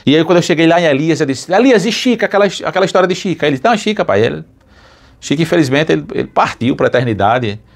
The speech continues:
faz tempo já." E eu, "Partiu não." Ele disse,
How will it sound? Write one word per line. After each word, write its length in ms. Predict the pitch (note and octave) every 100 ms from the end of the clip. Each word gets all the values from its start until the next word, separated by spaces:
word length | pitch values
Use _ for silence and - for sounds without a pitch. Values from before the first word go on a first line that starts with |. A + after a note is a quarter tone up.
| _
faz 220 | - D3 -
tempo 400 | - B2 D3+ A2
já." 300 | A2 C3 - _ _ -
E 80 | C3
eu, 200 | D3 C3+ - _ _ _ _
"Partiu 280 | - C3 A3
não." 320 | D3+ A2 A#2 - _ _ -
Ele 100 |
disse, 100 | D3